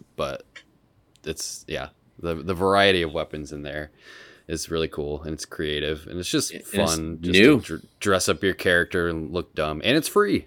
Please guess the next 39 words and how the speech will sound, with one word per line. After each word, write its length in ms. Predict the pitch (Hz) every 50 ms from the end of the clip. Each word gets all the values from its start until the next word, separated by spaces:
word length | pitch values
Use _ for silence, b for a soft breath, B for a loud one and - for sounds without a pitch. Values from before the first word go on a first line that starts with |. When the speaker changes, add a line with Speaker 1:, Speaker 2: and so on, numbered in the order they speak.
| _ _ -
Speaker 2:
Yeah, 140 | - 110 113
and 80 | 120
it's 100 | 117 -
free. 300 | - - - 127 147 143
Oh, 80 | - 170
yeah, 200 | 180 170 147 107
so 120 | 95 - 143
you 80 | 135
Speaker 1:
Yeah. 120 | 156 165 147
Speaker 2:
guys, 240 | 143 - - - - - 110
do 120 | - 135
you 80 | 147 156
guys 120 | 147 139
understand, 340 | 143 135 127 - 143 135 135
like, 120 | 127 110 113
how, 160 | 135 135 -
how 100 | - 139
does 160 | 139 131 117
that 160 | 127 - -
work? 240 | 107 104 101 90 90
Like, 140 | 92 87 90
how 80 | 107
do 80 | 107 110
people 380 | - - 113 95 101 98 85 - - 82
get 220 | 95 95 - -
this 180 | 90 82 - -
game? 320 | - 85 85 82 78 78
It's 160 | 76 - -
like, 200 | 87 82 76 - - - B B B B B B B B B B B _ _ _ _
game, 220 | - 92 104 104 - _ _ _ _ -
it's 120 | 101 -
just 200 | - 107 - -
free, 180 | - 98 110 120
hundred 240 | - - 110 101
percent 240 | 95 98 - 117 104
free, 300 | - - 113 113 117 120
or? 320 | 113 95 87 82 85 87 - _ _ _ -
Speaker 1:
It's 100 | 123 -
free. 300 | - - 160 180 156 113